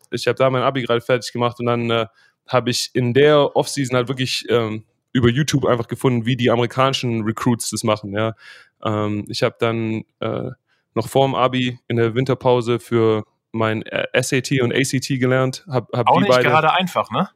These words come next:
Speaker 1: <laughs> Ja,
Speaker 2: Wenn,
Speaker 1: Mann,
Speaker 2: wenn
Speaker 1: ich
Speaker 2: du einfach pri-, ich meine, du hast auch primär deutschsprachig aufgewachsen
Speaker 1: Ja.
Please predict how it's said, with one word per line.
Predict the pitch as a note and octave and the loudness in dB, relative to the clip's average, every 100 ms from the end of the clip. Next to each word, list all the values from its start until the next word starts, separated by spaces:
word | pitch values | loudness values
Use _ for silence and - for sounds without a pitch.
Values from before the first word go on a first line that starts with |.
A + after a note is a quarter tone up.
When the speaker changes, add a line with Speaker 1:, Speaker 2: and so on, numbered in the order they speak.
| _ _ - | _ _ -4
Speaker 1:
<laughs> | C#3 - G3 - - E3+ B2+ | 0 4 4 4 2 0 0
Ja, | C3 D3 | -4 0
Speaker 2:
Wenn, | D3 D#3 | 2 2
Speaker 1:
Mann, | C#3 | 4
Speaker 2:
wenn | D#3 | 4
Speaker 1:
ich | D#3+ | 6
Speaker 2:
du | |
einfach | D#3+ D3 D3+ | 6 6 4
pri-, | G3+ F3 | 4 4
ich | E3 | 4
meine, | D#3+ D#3 | 2 4
du | D3+ | 4
hast | D#3+ | 2
auch | B2 F#3+ C#3+ | 4 4 4
primär | B2 - F3+ F3+ F3+ E3+ | 0 0 2 4 4 0
deutschsprachig | B2+ C#3 E3+ F#3 - F3+ F#3+ F3+ | 0 2 2 0 -2 0 0 2
aufgewachsen | F3+ F3+ F#3+ G3 - A#3 A#3 | 0 0 0 0 0 0 4
Speaker 1:
Ja. | B2 | 2